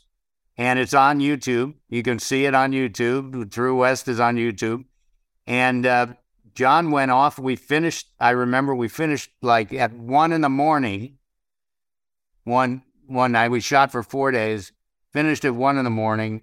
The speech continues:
The final scene, which is just chaos and ripping each other's hair out. You know, we were totally exhausted. And he left, like, the following day to go to Thailand to shoot The Killing Fields.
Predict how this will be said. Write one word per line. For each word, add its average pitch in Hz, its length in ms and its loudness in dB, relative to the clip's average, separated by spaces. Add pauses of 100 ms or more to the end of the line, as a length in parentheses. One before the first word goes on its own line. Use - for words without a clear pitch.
(120)
The 110 100 -4
final 139 480 2
scene, 120 480 -2
which 113 200 -2
is 90 180 -4
just - 420 -4
chaos 104 640 0
and 95 160 -6 (400)
ripping 139 380 0
each 120 200 -2
other's 117 320 0
hair 120 460 2
out. 117 360 4 (260)
You 127 140 -6
know, 127 180 -2
we 147 180 -2
were 143 100 0
totally 151 600 0
exhausted. 110 580 0 (400)
And 120 120 0
he 151 160 0
left, 180 380 2
like, 135 180 4
the 123 100 -2
following 139 440 2
day 165 240 -2
to 151 100 -2
go 131 160 0
to 123 100 -2
Thailand 131 680 0 (580)
to 127 140 0
shoot - 540 -4 (540)
The 131 120 -2
Killing 175 440 2
Fields. 85 600 -8